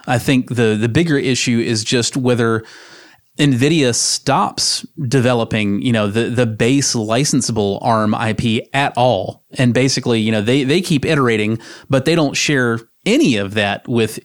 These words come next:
anybody for any purpose. And, uh, you know, it ends up being kind of like the, the scenarios that, um, you know, open source folks had back in the two thousands when everybody was talking about Microsoft's, you know, embrace, extend, extinguish strategy,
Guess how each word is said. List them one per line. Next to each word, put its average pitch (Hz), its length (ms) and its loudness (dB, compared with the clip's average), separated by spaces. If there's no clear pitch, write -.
anybody 113 560 2
for - 180 -4
any 156 220 2
purpose. - 580 -2
And, 113 280 2
uh, 104 280 0
you 139 100 0
know, 131 140 2
it 185 80 2
ends 254 180 2
up 233 100 0
being 202 200 0
kind 202 180 0
of 175 80 0
like 170 280 -2
the, 123 300 2
the 127 140 0
scenarios 135 680 0
that, - 300 -2
um, 104 380 0
you 127 80 0
know, 110 140 0
open 131 240 0
source 143 280 0
folks 104 300 -2
had 113 240 0
back 113 220 0
in 120 40 -2
the 110 60 0
two 107 160 -2
thousands 127 560 -2
when 139 140 2
everybody 127 240 2
was 120 120 0
talking 123 300 0
about 113 180 0
Microsoft's, 123 680 -2
you 127 40 -2
know, 113 80 0
embrace, 117 460 0
extend, 113 380 -2
extinguish 110 680 -2
strategy, - 560 -4